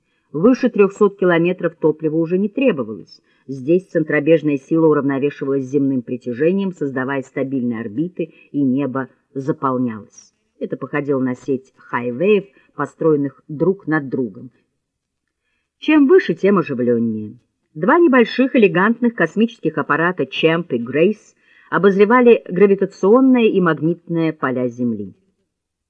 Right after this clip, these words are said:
В шестистах километрах над полюсом приборы фиксировали рефлексию поверхности Земли и давали заключение об изменении ледяной шапки.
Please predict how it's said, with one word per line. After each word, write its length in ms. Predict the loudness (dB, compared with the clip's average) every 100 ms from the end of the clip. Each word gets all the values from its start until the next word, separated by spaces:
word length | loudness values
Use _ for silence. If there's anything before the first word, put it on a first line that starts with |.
| _
В 80 | -6
шестистах 640 | -6 -4 -8 -2 -4 0
километрах 680 | 2 2 4 0 -2 -8 -4
над 220 | -6 -6
полюсом 540 | -2 -2 -2 -8 -12 -12 _ _ _
приборы 420 | 2 6 6 4
фиксировали 760 | 0 -4 2 2 4 2 0 -2 _ _ -2
рефлексию 640 | 2 4 2 -2 0 -2
поверхности 640 | 2 2 2 0 -6 -6 -8
Земли 480 | -2 -2 0 0 0
и 40 |
давали 400 | 0 0 2 0
заключение 640 | -2 -4 -4 0 0 0
об 220 | -2 -6 -2
изменении 640 | -6 -2 -2 0 0 0
ледяной 400 | -2 -4 -4 -4
шапки. 580 | -6 -10 -10 _ -20